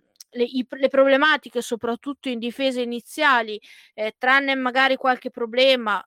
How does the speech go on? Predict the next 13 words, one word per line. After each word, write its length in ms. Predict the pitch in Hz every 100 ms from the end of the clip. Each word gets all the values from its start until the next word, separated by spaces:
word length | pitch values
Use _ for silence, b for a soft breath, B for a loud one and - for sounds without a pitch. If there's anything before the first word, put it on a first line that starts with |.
| -
ehm, 180 | 208 208
stavolta 560 | - 233 240 254 247
dovuto, 800 | 226 226 233 254 - 240 226 190
ehm, 200 | - 220 214
purtroppo 580 | 240 208 247 285 -
al 100 | 226
lutto 520 | 233 277 311 - - 214
che 140 | 233
ha 80 | 220
toccato, 680 | 220 - 240 233 214 226 208 B B B
ehm, 260 | 208 196
Linette 380 | 220 240 233 254
Beresten, 680 | 220 269 302 302 - 330